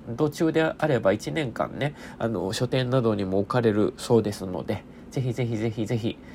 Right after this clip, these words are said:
チェックしてみてくださいませ。はい。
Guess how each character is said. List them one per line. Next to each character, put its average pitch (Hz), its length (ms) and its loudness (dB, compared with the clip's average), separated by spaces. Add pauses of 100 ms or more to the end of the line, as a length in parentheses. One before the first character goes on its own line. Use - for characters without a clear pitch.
(140)
チ - 100 -2
ェ 117 40 0
ッ - 20 -8
ク 95 100 -4
し - 60 -6
て 117 140 0
み 127 100 -2
て 113 120 -2
く - 100 -4
だ 135 120 4
さ 202 160 4
い 208 40 6
ま 233 160 6
せ。 214 240 8 (420)
は 180 140 8
い。 165 120 8